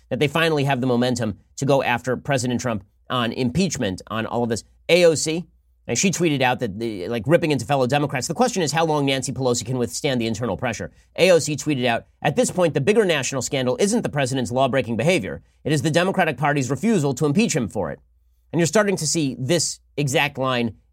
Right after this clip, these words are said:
gain momentum. Now, as I say, the Democrats have yet to make a case that Trump actually did something illegal here. And we'll see. Renato Mariotti, the legal affairs columnist for Politico, trying to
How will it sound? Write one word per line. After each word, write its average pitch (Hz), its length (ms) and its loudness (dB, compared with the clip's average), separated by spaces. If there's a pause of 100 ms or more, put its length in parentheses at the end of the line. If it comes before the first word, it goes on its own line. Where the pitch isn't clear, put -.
gain 131 360 0
momentum. 131 520 0 (420)
Now, 170 160 0
as 226 100 4
I 226 100 4
say, 127 340 0 (480)
the 165 80 2
Democrats 208 400 2
have 156 80 0
yet 160 160 2
to 175 80 0
make 151 160 -2
a 120 40 -10
case 156 220 -4
that - 140 -8
Trump 143 200 -4
actually 127 300 -2
did 143 260 -2
something 123 520 -2
illegal 139 400 2
here. 95 280 -4 (220)
And 147 180 0
we'll 156 120 2
see. 143 340 0
Renato 156 400 2
Mariotti, 143 540 2
the 110 60 -4
legal 131 260 2
affairs 170 260 2
columnist 135 380 -4
for 123 80 -6
Politico, 151 580 0 (200)
trying 165 360 0
to 135 320 -2